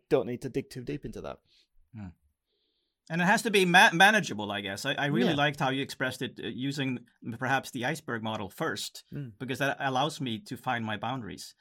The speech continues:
Speaker 2: But also it has to be manageable. And I was thinking as you were speaking as well, what you were saying about it's never finished,
Speaker 1: <laughs>
Speaker 2: but I need to,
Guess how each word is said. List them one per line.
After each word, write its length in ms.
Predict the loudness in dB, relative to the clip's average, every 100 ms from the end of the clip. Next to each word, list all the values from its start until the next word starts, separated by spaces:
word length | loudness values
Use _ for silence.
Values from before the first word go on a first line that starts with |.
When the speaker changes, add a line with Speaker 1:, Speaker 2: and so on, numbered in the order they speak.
| _ _ -4
Speaker 2:
But 100 | -2
also 220 | 0 -2
it 60 | -2
has 200 | -4 -6
to 80 |
be 120 | -6 -2
manageable. 640 | 0 -2 -4 -10 -10 -12 -20 _ -2
And 300 | 2 2 0 -2
I 100 | -2
was 140 | 0
thinking 260 | -2 -2 -2
as 140 | -2
you 40 |
were 60 | -4
speaking 360 | -4 -4 -4 -6
as 100 | -4
well, 180 | -4
what 80 | -2
you 80 | -4
were 80 | -4
saying 220 | -4 -4
about 240 | -4 -6
it's 120 | -6 -4
never 220 | -2 -2
finished, 560 | -4 -6 -6 -12 -14 -20 _ -14
Speaker 1:
<laughs> 400 | -14 -16 _ 2
Speaker 2:
but 140 | 4
I 80 | 4
need 180 | 2 -2
to, 160 | -6